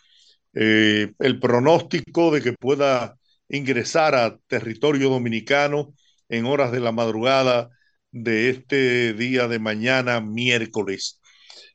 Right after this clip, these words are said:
Eh, la ciudadanía tiene que estar atenta a los informes del Centro de Operaciones del coe de emergencia, así como también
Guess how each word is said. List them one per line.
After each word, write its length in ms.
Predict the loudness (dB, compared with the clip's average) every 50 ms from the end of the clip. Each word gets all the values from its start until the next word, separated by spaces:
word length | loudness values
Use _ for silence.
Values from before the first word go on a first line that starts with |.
| _ _ _
Eh, 320 | 2 4 6 8 8 8 8
la 420 | 6 6 6 6 6 6 6 6
ciudadanía 1000 | 4 4 6 6 8 8 8 8 8 8 6 6 6 6 6 6 6 4 2 0 -6 _ _ _ _ _ _ _ _ _ _ _ _ _ _ _ _ _ _ _
tiene 300 | 0 2 4 4 4 4
que 120 | 2 0 -2
estar 260 | 0 0 2 2 4
atenta 640 | 2 2 0 0 0 0 0 -2 -4 -2 0 0 2
a 20 | 2
los 260 | 0 -2 -4 -6 -10
informes 920 | -14 -14 -6 -2 0 2 2 2 0 -2 -2 -2 -2 -2 -4 -8 -16 _ _ _ _ _ _ _ _
del 180 | -2 -2 -2 -2
Centro 880 | -2 -2 0 0 0 -2 -4 -2 0 2 4 4 2 2 0 -2 -8 _ _ _ _ _ _ _ _ _ _
de 680 | -18 -18 -6 -2 0 2 2 2 2 2 2 0 -2 -4 -4
Operaciones 1080 | -4 -2 -2 0 -2 -2 -2 -2 -2 0 0 2 2 2 0 -2 -2 -4 -8 -18 _ _ _ _ _ _ _ _
del 280 | -4 -2 -2 -2 -2 0
coe 540 | 2 4 4 6 4 4 2 0 -4 -10 _ _ _ _ _
de 180 | -4 0 0 0
emergencia, 800 | 0 0 -2 -2 -2 -2 -2 -2 -4 -4 -2 -2 -2 -2 -2 -6 _ _ _ _ _ _ _ 0 2
así 280 | 2 2 2 2 2
como 240 | 4 4 4 6 6
también 680 | 6 4 4 4 4 4 4 4 2 -2 -6 -12 -18